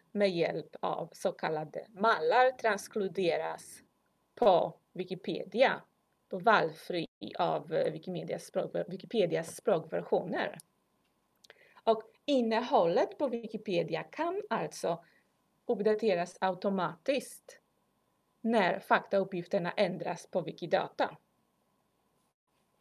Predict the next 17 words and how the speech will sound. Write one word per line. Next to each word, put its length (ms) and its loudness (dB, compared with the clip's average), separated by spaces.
Men 420 4
det, 440 8
även 300 6
om 120 2
det 60 4
här 120 2
är 400 2
väldigt 380 0
coolt 360 2
så 240 -2
är 160 6
det 240 0
inte 480 -2
egentligen 880 -2
Wikidatas 960 -6
primära 460 0
syfte. 520 -6